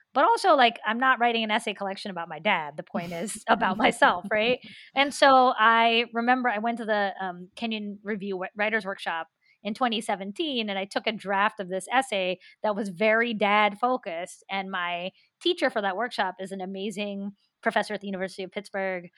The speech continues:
Speaker 1: Her name is Geeta Kothari. And she read the essay, and she was like,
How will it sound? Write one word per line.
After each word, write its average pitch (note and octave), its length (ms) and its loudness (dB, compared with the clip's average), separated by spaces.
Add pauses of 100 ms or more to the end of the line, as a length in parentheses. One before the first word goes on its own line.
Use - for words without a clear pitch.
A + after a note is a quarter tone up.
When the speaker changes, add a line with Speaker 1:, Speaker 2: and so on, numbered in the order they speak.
(140)
Speaker 1:
Her A3+ 60 -2
name G#3+ 140 0
is G3 100 -8
Geeta G#3 240 -6
Kothari. F#3+ 540 -2 (300)
And G#3+ 100 -8
she C#4+ 100 -4
read D4+ 200 8
the C#4 80 6
essay, B3+ 360 6
and A3 120 -4
she A3+ 80 -6
was G3+ 80 -2
like, G#3+ 240 0